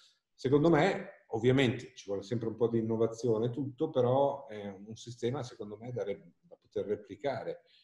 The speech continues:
Ehm, certe volte sono de-,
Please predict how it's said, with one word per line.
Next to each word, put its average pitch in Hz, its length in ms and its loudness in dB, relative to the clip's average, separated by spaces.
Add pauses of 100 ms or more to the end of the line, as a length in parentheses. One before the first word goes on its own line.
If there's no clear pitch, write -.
(200)
Ehm, 95 880 -10 (1080)
certe 120 260 -2
volte 165 200 2
sono 110 640 -4 (180)
de-, 110 260 -6